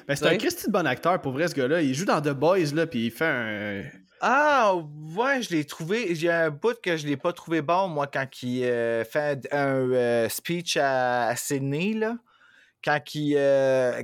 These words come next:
Speaker 3: quand il pète une coche, là, puis qu'il dit, euh, quand il arrive, puis qu'il crie son « Why », tu voyais qu'il était, il, il, son « Why » était préparé. Ben, c'est parce que c'était une reprise de Billy Loomis.
Speaker 1: Ok, ouais.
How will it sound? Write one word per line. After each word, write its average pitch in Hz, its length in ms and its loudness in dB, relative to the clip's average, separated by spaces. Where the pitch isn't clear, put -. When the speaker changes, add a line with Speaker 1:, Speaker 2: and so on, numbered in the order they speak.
Speaker 3:
quand 151 160 0
il 147 200 -6
pète 190 220 2
une 156 160 -6
coche, 196 400 0
là, 175 80 0
puis - 160 -14
qu'il 143 260 -2
dit, 151 320 -2
euh, 135 400 2
quand 165 160 2
il 165 60 0
arrive, 185 160 2
puis - 120 -10
qu'il - 160 -12
crie 160 60 -4
son « 165 280 2
Why », 339 480 8
tu - 160 -12
voyais 190 320 4
qu'il 196 120 0
était, 170 320 4
il, 151 120 -6
il, 143 260 -14
son « 156 360 2
Why » 175 180 4
était 185 200 -4
préparé. 156 580 -2
Ben, 139 100 -8
c'est 135 60 -10
parce 135 160 -8
que 135 100 -6
c'était 131 240 -4
une 143 100 -4
reprise 147 480 -4
de 143 100 0
Billy 135 280 -4
Loomis. 139 680 -4
Speaker 1:
Ok, 135 220 -6
ouais. 135 320 0